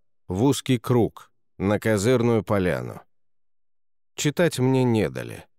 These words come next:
«Откуда сам? За что сидишь? Давно?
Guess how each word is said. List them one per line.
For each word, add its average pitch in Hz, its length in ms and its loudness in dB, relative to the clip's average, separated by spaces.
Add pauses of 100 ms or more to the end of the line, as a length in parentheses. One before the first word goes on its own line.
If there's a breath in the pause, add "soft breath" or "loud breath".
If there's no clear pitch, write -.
(560)
«Откуда 139 440 0
сам? 110 400 0 (500)
За 90 200 0
что 139 240 0
сидишь? 98 540 -2 (120)
Давно? 110 460 2